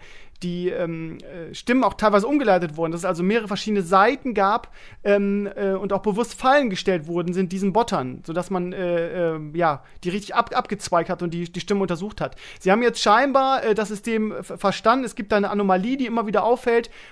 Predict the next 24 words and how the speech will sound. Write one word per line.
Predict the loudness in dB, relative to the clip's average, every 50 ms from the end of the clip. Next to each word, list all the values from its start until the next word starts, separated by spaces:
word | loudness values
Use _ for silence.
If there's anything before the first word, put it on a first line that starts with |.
| -10
von | -4 -2 -2 0
diesen | 0 0 0 4
Bots | 4 4 4 4 0 -10
und, | -6 -4 -4 -4 -2 -2
ähm, | -2 0 0 0 2 0 0 -2 -2 -4
das | -6 -4
ist | -4 -2
ja | -2
immer | 0 0
dasselbe | 0 2 2 2 2 2 0
System. | -4 -6 -6 -4 -4 -2 -2 -2
Die | -2 0
Bots | 0 0 0 0 -2 -14 -16 -12 -6
wechseln | -4 -4 -4 -2 -2 -2
über | 0 0 0
Proxy | 0 -2 -4 -2 -2 -4 -2
die | 0 2
I | 2 2
P | 0 -2 -4 -4 -2
und | -2 -2
stimmen | -2 0 2 2 2
dann | 2 0 0
in | 0 0
einem | -2 -2